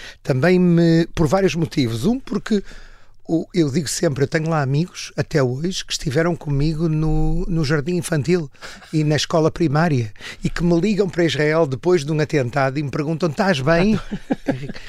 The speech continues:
Speaker 1: como se me tivessem
Speaker 2: Incrível.
Speaker 1: visto no dia anterior.
Speaker 2: Exatamente.
Speaker 1: Quer dizer, eh, são, são amizades. Agora, quando apresentei o meu livro lá, onde estava o Rui
Speaker 2: Uhum.
Speaker 1: Moreira,
Speaker 2: Exatamente.
Speaker 1: com quem também estudei no, no Liceu Garcia da Horta, estavam lá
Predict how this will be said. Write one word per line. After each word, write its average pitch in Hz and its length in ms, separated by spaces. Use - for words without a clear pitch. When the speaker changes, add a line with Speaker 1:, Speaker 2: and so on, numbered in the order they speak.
Speaker 1:
como 170 140
se - 160
me 170 80
tivessem 170 300
Speaker 2:
Incrível. - 200
Speaker 1:
visto - 240
no 175 60
dia 190 160
anterior. 180 440
Speaker 2:
Exatamente. 117 380
Speaker 1:
Quer 160 100
dizer, 139 220
eh, - 300
são, 175 260
são 170 200
amizades. 156 580
Agora, 160 300
quando 139 180
apresentei 139 460
o 139 40
meu 135 160
livro 123 280
lá, 147 260
onde 127 140
estava 123 280
o 127 140
Rui 123 160
Speaker 2:
Uhum. 135 80
Speaker 1:
Moreira, 160 320
Speaker 2:
Exatamente. 95 240
Speaker 1:
com 156 80
quem 156 140
também 143 380
estudei 143 500
no, 131 240
no 131 160
Liceu 139 320
Garcia 127 320
da 131 80
Horta, 143 280
estavam 196 340
lá 220 260